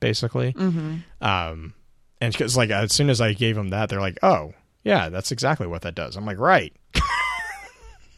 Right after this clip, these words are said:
Speaker 1: That's, <laughs> so,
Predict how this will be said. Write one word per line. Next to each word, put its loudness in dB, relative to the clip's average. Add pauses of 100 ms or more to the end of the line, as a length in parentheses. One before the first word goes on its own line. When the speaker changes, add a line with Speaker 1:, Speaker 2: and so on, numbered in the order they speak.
(240)
Speaker 1:
That's, -2 (160)
<laughs> -6
so, -10